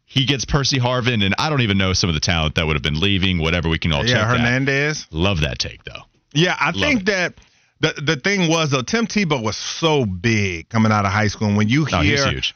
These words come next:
Speaker 2: Urban Meyer's story about recruiting him and how his daughters were just like, "You have to get Tim Tebow. You have to get him," and how much they celebrated when they got him.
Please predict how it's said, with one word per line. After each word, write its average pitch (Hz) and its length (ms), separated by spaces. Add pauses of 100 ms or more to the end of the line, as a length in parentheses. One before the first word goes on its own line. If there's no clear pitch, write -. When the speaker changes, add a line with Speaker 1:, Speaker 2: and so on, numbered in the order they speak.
(120)
Speaker 2:
Urban 131 320
Meyer's 120 720 (380)
story 107 760
about 107 460
recruiting 127 600
him 131 300
and 101 100
how 107 160
his 113 200
daughters 104 640 (340)
were 113 120
just 107 260
like, 92 200
"You 113 140
have 110 360
to 117 100
get 110 240
Tim 110 200
Tebow. 101 380
You 107 160
have 107 380
to 120 80
get 113 240
him," 104 120
and 98 100
how 117 140
much 120 220
they 107 120
celebrated 120 720
when 110 200
they 101 120
got 98 420
him. 117 140